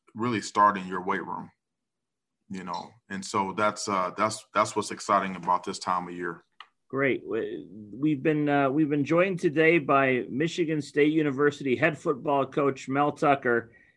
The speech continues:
Speaker 2: And Mel, I always like to end with a, uh,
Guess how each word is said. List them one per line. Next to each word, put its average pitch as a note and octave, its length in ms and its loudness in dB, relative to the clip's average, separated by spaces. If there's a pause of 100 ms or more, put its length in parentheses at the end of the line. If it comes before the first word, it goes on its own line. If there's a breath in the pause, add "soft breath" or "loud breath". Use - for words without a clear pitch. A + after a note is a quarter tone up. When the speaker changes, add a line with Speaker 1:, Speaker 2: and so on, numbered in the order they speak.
(160 soft breath)
Speaker 2:
And C#3+ 220 4
Mel, F#3 320 6
I D#3 160 4
always F#3+ 260 4
like E3 260 2
to B2+ 140 -4
end D3+ 300 2
with C3+ 300 4
a, C3 260 8
uh, A2+ 260 6